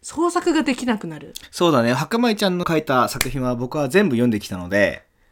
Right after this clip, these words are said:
Speaker 1: 私、恋人がいた期間だけ死ぬほど課題がつまらなくなるんですよ。
Speaker 2: 白米ちゃんが落ち込んでる時期に書いた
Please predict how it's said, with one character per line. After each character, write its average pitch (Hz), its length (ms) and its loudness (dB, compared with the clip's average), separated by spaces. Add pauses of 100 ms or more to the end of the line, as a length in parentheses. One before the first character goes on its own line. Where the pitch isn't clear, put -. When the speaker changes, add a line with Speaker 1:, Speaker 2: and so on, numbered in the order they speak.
(300)
Speaker 1:
私、 240 400 -4
恋 359 340 -2
人 381 120 0
が 349 120 0
い 339 60 0
た 339 120 -8
期 - 140 -10
間 285 180 0
だ 202 80 -2
け - 80 -12
死 - 280 2
ぬ 359 100 6
ほ 381 140 0
ど 370 340 4 (440)
課 - 180 -6
題 294 220 4
が 262 280 0 (200)
つ - 160 -4
ま 240 140 8
ら 247 80 4
な 214 100 4
く 190 100 -6
な 180 80 -4
る 170 60 -10
ん 165 40 -14
で 160 120 -12
す - 100 -14
よ。 - 80 -20 (160)
Speaker 2:
白 - 260 -2
米 311 160 4
ち 277 100 -2
ゃ 262 40 4
ん 254 40 2
が 240 100 4
落 226 200 2
ち - 20 -20
込 247 140 2
ん 240 80 6
で 247 60 2
る 254 100 4
時 240 140 -2
期 247 100 -2
に 214 180 2
書 226 140 0
い 233 120 0
た 220 680 2